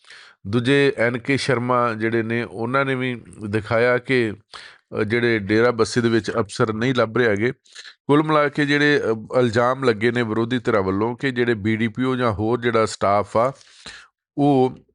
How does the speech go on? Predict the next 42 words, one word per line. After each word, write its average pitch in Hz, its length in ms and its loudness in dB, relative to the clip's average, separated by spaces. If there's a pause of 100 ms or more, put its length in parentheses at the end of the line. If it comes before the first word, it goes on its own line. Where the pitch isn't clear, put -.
(100)
ਆਮ 127 220 0
ਆਦਮੀ 123 180 0
ਪਾਰਟੀ 113 420 0
ਦੇ 131 120 0
ਜਾਂ 131 140 0
ਐਮ 117 300 -2
ਐਲ 120 120 2
ਏ 117 120 2
ਦੇ 117 140 0
ਵਰਕਰ 107 440 -2
ਬਣ 101 240 -2
ਕੇ 110 160 -6
ਕੰਮ 98 280 -4
ਕਰ 101 160 0
ਰਹੇ 110 100 2
ਨੇ, 123 140 -6
ਜਿਸ 101 200 -6
ਕਰਕੇ 107 400 -4 (600)
ਕਾਗਜ਼ਾਂ 123 400 0
ਦੇ 117 120 0 (160)
ਭਰਨ 101 240 0
ਵਿੱਚ 107 240 -6
ਦਿੱਕਤ 110 500 -6
ਹੋ 113 120 0
ਰਹੀ 110 120 0
ਹੈ, 110 40 0
ਕਿਉਂਕਿ, 127 360 -4 (580)
ਅ, - 20 0
ਕੱਲ੍ਹ 127 460 0
ਆਖਰੀ 131 360 2
ਦਿਨ 104 220 -2
ਆ, 92 340 -6
ਕੱਲ੍ਹ 123 220 0
ਤੱਕ 123 280 0
ਹੀ 120 140 -4
ਜਿਹੜੇ 113 220 0
ਨੇ 117 140 -6
ਕਾਗਜ਼ 101 320 0
ਭਰੇ 104 240 0
ਜਾ 95 200 0
ਸਕਦੇ 110 340 -4
ਨੇ, 113 160 -8